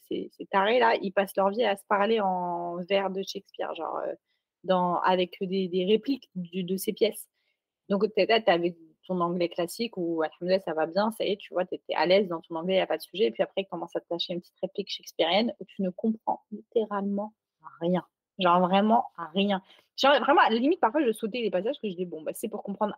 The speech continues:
deux mots dans la phrase, ça ne me sert à rien, littéralement. »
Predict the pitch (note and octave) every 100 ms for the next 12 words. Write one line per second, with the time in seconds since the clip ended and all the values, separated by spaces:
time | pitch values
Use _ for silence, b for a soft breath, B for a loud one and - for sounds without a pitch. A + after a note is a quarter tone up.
0 | - D#3 A3 G#3+ G3+ F3 D#3+ F#3 A3 -
1 | E3 F3 F3+ G3 F3+ E3 E3 F3+ - D#3
2 | D#3+ F3